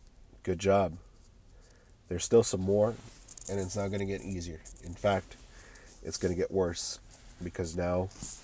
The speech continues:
your body's gonna tell you that you've done enough.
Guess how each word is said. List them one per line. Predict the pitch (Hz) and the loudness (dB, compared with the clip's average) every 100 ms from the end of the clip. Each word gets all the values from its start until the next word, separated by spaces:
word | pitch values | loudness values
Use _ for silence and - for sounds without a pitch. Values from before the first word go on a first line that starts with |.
| - - - - | -10 -6 -4 -2
your | 95 | 0
body's | 95 92 92 87 | 2 2 2 -2
gonna | 90 85 80 - - - - - - - - - - - - - | -4 -6 -8 -12 -20 -20 -20 -20 -20 -20 -20 -20 -20 -20 -20 0
tell | 107 101 | 6 8
you | 87 82 80 | 6 -2 -6
that | 80 - - | -8 -8 -12
you've | 87 87 82 | -8 -6 -2
done | 87 85 | -2 -2
enough. | 82 78 76 - | -6 -8 -10 -16